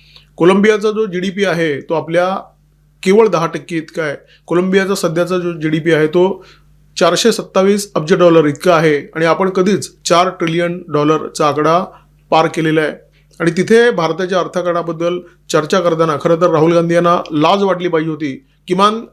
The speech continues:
मुलाखत कर्त्याला तरी लाज वाटली पाहिजे होती की आपण भारताबद्दल राहुल गांधी यांना प्रश्न विचारतोय. राहुल गांधींची बौद्धिक पातळी अशा प्रकारची आहे की त्या बौद्धिक क्षमतेसमोर साष्टांग नमस्कार घालावासा वाटतो.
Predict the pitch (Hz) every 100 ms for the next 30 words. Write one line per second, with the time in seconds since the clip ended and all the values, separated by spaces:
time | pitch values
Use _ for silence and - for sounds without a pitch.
0 | _ _ 165 170 202 202 214 - 185 190
1 | 185 180 175 165 165 165 160 160 160 165
2 | 165 165 160 180 202 - _ _ 139 143
3 | 202 196 165 143 135 - 151 156 160 165
4 | 165 165 160 165 156 147 143 139 143 -
5 | _ _ _ _ _ 165 185 202 214 220
6 | 214 220 165 165 190 185 - _ _ 156
7 | 160 180 175 143 165 160 156 156 160 156
8 | 151 160 160 165 170 - _ - 143 151
9 | 185 - 160 165 156 151 139 - - 151
10 | - 196 185 170 165 175 180 - _ 143
11 | 147 151 156 147 131 143